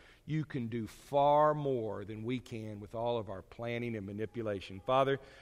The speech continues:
we've heard plans today to use blue jeans to share the gospel, to use ice cream to build fellowship,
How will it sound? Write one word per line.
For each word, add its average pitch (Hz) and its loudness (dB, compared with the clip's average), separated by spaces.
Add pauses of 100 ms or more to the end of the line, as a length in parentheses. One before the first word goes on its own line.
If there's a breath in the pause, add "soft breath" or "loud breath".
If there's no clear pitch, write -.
(120)
we've 160 4
heard 131 0
plans 143 -2
today 143 4 (480 soft breath)
to 147 -2
use 143 2
blue 160 4
jeans 202 2
to 147 -6
share 180 4
the 160 0
gospel, 208 10
to - -10
use 143 -2
ice 190 10
cream 202 2
to 151 -2
build 165 2
fellowship, 220 6